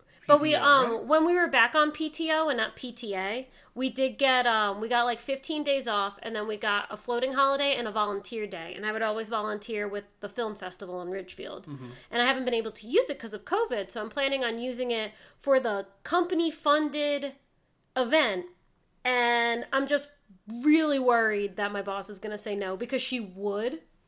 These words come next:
Speaker 2: This,
Speaker 1: So we'll
Speaker 2: this
Speaker 1: see. <laughs>
Speaker 2: feels so company sanctioned that I don't, it seems unlikely, but I also do not know your boss. I've
Speaker 1: Yeah,
Speaker 2: only heard
Speaker 1: you've been
Speaker 2: stories about your
Speaker 1: blessed.
Speaker 2: boss.
Speaker 1: So we'll see. But,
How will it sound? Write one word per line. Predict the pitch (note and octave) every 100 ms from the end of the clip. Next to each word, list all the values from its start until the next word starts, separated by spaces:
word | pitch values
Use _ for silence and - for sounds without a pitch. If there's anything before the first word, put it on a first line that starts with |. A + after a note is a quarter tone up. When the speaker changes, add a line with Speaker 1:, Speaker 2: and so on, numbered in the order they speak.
| _
Speaker 2:
This, | G#3+ G#3 - - _ _
Speaker 1:
So | -
we'll | A#3 G#3+
Speaker 2:
this | -
Speaker 1:
see. | G3+ C#4
<laughs> | D4+ -
Speaker 2:
feels | F#3+ F3 - -
so | - - E3 D3+
company | C#3 D#3 C#3+ D3+ C#3 A#2 -
sanctioned | C3+ A#2 A2+ A#2 A2 A2
that | A2 G#2+ -
I | A#2
don't, | A2+ _ _ _ _
it | E3 C#3+ C#3
seems | - G3+ F#3+
unlikely, | F#3 D#3+ D#3+ D#3 C#3+
but | C#3+
I | C#3+ C#3+
also | C#3+ C3+ C3
do | A#2+ C#3
not | C#3 B2
know | B2
your | A#2 A2+
boss. | G#2+ G#2+ - - - - -
I've | C3 B2
Speaker 1:
Yeah, | G#2+
Speaker 2:
only | C#3 C3
heard | B2+ C#3+ C3 A#2+
Speaker 1:
you've | A3+
been | D3
Speaker 2:
stories | B2 A#2
about | - A2
your | A2+
Speaker 1:
blessed. | A2 -
Speaker 2:
boss. | - _ _
Speaker 1:
So | - G#3
we'll | A3 A#3+
see. | - - G#3 -
But, | D#4+ F4